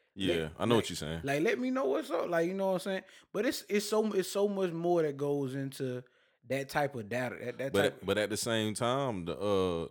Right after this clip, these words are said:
Speaker 2: the tag office and, and the D M V, they be selling your address. They get caught doing that shit all the time.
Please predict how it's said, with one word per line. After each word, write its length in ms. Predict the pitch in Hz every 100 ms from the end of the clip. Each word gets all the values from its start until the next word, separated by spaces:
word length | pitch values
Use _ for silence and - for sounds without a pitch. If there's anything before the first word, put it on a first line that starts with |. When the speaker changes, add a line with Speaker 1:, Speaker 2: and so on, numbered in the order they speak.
| -
Speaker 2:
the 80 |
tag 340 | 85 110 120 107
office 360 | 95 92 90
and, 140 | 92 87
and 160 | 92 90
the 40 | 87
D 200 | 87 101
M 160 | 98
V, 220 | 95 120 104
they 120 | 82
be 140 | 120
selling 340 | 117 104 101 101
your 160 | 87
address. 540 | 113 123 95 98 - - _ _ _ _
They 100 | 73
get 160 | 101 117
caught 220 | 98 78
doing 140 | 95 98
that 120 | 123
shit 160 | 90
all 180 | 92 120
the 60 | 87
time. 300 | 78 69